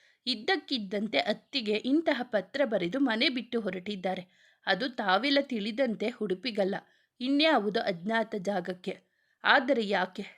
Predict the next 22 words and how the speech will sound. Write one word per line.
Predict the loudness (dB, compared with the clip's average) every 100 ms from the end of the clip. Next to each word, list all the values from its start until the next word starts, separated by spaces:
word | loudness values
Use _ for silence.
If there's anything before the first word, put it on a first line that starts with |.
| -6
ಸೂರ್ಯನ | 0 2 4 2
ಜೊತೆ | 0 -4 -4
ಹೊಸ | -4 -4 -2 -2
ಬದುಕಿನ | -2 -4 -6 -8 -6
ಕನಸು | -2 -2 -2 -4
ಕಾಣುತ್ತಿದ್ದವರು | 0 4 4 0 -6 -4 -4 -2 -2 -4 -18 _ -2
ದಿಢೀರನೆ | 2 4 4 6 4
ಹೀಗೆ | 2 -2 -2
ಅವನಿಂದ | -2 0 0 0 0 0
ದೂರವಾಗೋ | -2 2 2 4 2 2
ನಿರ್ಧಾರ | 0 -2 -2 0 2
ಯಾಕೆ | 2 2 -2
ತೆಗೆದುಕೊಂಡರು? | -6 -6 -6 -6 -4 -2 -2 -4 -8 _ _ _ 2
ಆನಂದ್ನ | 4 4 4 0 -2
ಕಳವಳ. | -4 -2 0 -2 -4 -8 _ _ _ _ _
ತನ್ನ | 4 6 4
ಮೈತು | 4 0 -2 -6
ಎಲ್ಲರಿಗೂ | 0 2 4 2 0
ಸುಳ್ಳು | -4 -2 -2 0
ಹೇಳಿ | 2 2 0
ತನ್ನ | -4 0 0
ಬದುಕಿನಿಂದ | 0 -4 -2 0 2 2